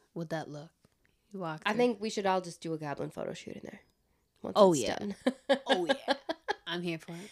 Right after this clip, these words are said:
Speaker 1: With
Speaker 2: So,
Speaker 1: all of your flowers
Speaker 2: I
Speaker 1: in
Speaker 2: know.
Speaker 1: there. <laughs>
Speaker 2: Flowers. Maybe I'll make a house out of sunflowers. I ordered, like, five kinds of sunflowers.
Speaker 1: Herman the tortoise is
Speaker 2: He'll be,
Speaker 1: back there.
Speaker 2: uh, I, I am building them an outdoor cage this year, too.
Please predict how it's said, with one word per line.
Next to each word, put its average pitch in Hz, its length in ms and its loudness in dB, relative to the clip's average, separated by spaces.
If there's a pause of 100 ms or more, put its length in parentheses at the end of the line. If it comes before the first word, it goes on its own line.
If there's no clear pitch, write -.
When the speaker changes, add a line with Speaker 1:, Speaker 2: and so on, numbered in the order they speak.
(140)
Speaker 1:
With 208 160 8
Speaker 2:
So, 214 120 10
Speaker 1:
all 196 120 10
of 180 120 6
your 180 120 4
flowers 147 600 -2
Speaker 2:
I 311 120 10
Speaker 1:
in 330 60 10
Speaker 2:
know. 294 140 8
Speaker 1:
there. 269 260 2
<laughs> - 60 -18
Speaker 2:
Flowers. 285 920 8
Maybe 247 240 6
I'll 247 60 6
make 240 140 4
a 196 80 4
house 196 340 2
out 214 120 4
of 175 60 0
sunflowers. 185 840 2
I 196 60 2
ordered, 175 160 2
like, 170 280 -4
five 170 340 0
kinds 165 280 -4
of 160 80 -10
sunflowers. 160 720 -4
Speaker 1:
Herman 185 260 2
the 147 60 -4
tortoise 165 520 -2
is 156 80 -8
Speaker 2:
He'll 269 100 -4
be, 160 40 0
Speaker 1:
back 165 200 -2
there. 170 160 -4
Speaker 2:
uh, 214 480 0
I, 190 220 -10
I 208 100 0
am 226 160 2
building 185 260 0
them 165 160 0
an 151 60 -2
outdoor 143 320 -2
cage - 480 -8 (380)
this 165 200 -6
year, - 100 -6
too. - 180 -10